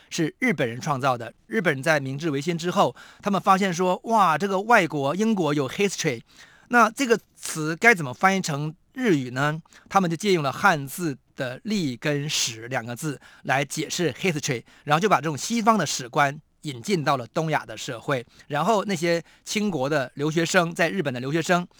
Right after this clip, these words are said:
他们呢，在日本发现了历史啊，这个“历”加“史”，而不是“史”哦。于是把这个历史的新词带回到清国，从此呢，清国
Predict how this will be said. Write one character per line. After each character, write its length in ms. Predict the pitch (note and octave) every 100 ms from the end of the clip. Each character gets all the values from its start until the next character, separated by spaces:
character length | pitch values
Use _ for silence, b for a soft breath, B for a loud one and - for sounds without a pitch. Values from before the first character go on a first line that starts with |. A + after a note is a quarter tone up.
| b -
他 140 | G#3+
们 180 | E3+ C#3+
呢， 160 | D3 C#3+ B -
在 160 | E3
日 180 | F3 A#3
本 160 | D3 -
发 180 | D#3+
现 140 | D#3+ D#3+
了 160 | B2 - _
历 220 | G#3 A3 C3+
史 300 | - B2+ - _ _ -
啊， 180 | C3 A#2+
这 140 | F3
个 80 | D3+
“历” 180 | F#3 C#3
加 160 | C#3+ C#3+
“史”， 200 | B2 -
而 100 | D#3+
不 140 | C#3+ F#3
是 100 | F#3+
“史” 240 | - B2+ C3
哦。 160 | C#3 B B
于 120 | D3+ F3+
是 140 | A3+
把 180 | D3+ B2
这 80 | D#3
个 120 | C#3
历 160 | G3
史 160 | D#3 C3
的 100 | B2
新 180 | E3 D#3+
词 240 | - A#2
带 220 | - E3 B2
回 160 | A#2+
到 160 | B2+ A#2
清 380 | - D#3 C#3 C#3
国， 340 | A2+ A2 B2+ B B
从 220 | D3+ G3
此 140 | D#3
呢， 180 | C3+ C3+
清 300 | - F#3+ F#3
国 300 | C#3+ A#2